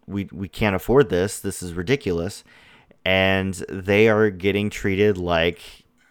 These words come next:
basically criminals. And there was, I guess, video of someone, like,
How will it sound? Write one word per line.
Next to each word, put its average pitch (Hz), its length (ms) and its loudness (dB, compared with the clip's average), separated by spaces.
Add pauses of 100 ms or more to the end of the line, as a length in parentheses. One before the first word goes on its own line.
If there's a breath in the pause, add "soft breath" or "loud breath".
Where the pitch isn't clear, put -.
(140)
basically 104 480 0
criminals. 98 720 -4
And 92 420 -2 (100)
there 98 160 2
was, 98 220 0
I 98 120 -2
guess, 104 260 -2
video 107 600 4
of 90 500 0 (360 loud breath)
someone, 110 400 2
like, 92 420 -2